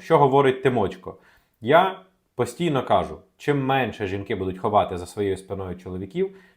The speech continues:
тим менше буде голосів за призов жінок під тиском. Це один бік питання». Тобто,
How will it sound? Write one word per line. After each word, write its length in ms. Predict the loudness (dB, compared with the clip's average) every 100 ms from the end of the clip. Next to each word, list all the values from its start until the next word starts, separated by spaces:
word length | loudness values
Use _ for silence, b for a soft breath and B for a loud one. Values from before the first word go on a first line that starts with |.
| _
тим 200 | -2 0
менше 380 | 0 -2 -4 -4
буде 200 | -2 0
голосів 640 | 0 -2 -4 -6 -6 -8 _ -12
за 160 | -8
призов 400 | -4 -2 -2 -2
жінок 420 | -4 -4 -6 -8 -10
під 300 | -10 -10 -6
тиском. 400 | -6 -6 -16 -20 b b b b _
Це 200 | -2 -2
один 440 | 0 2 0 0 -8
бік 380 | -6 -6 -6 -14 _
питання». 500 | -6 -2 -2 -2 -10 -10
Тобто, 500 | -2 -2 -2 -8 -8